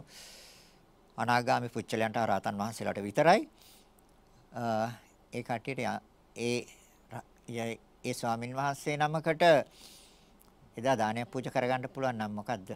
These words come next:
බුදුරජාණන් වහන්සේ දේශනා කළේ? එදාම ලැබෙනවා දානිසංස? එදාම ලැබෙනවා. එහෙම නැත්නම් සතියක් ඇතුළත, එහෙම නැත්නම් ඒ ජීවිතේ ළඟමදීම ලැබ-, ලැබෙනවා. ලැබිච්ච අය නැද්ද?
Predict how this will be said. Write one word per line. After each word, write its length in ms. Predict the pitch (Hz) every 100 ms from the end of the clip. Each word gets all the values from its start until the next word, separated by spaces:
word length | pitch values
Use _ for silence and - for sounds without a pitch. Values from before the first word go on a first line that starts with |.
| -
බුදුරජාණන් 500 | - 117 120 113 107
වහන්සේ 220 | 98 98
දේශනා 340 | 117 - 104 92
කළේ? 280 | 107 - - - - _ - - - - - - - - - - - - - - - _ 131
එදාම 280 | 127 185 202
ලැබෙනවා 420 | 185 185 202 196
දානිසංස? 500 | 190 196 226 - 403 - - - - - -
එදාම 300 | 120 160 190
ලැබෙනවා. 440 | 151 117 113 123 147 -
එහෙම 160 | - 110
නැත්නම් 320 | 107 117 123
සතියක් 320 | - - 113 107
ඇතුළත, 300 | 113 117 123
එහෙම 120 | 127
නැත්නම් 340 | 123 120 156 135
ඒ 120 | 131
ජීවිතේ 480 | - 147 156 180 139 - - - - - - -
ළඟමදීම 520 | 127 139 190 226 240 254
ලැබ-, 300 | 214 156 -
ලැබෙනවා. 360 | 139 110 101 - -
ලැබිච්ච 360 | 151 202 -
අය 120 | 214
නැද්ද? 200 | 208 214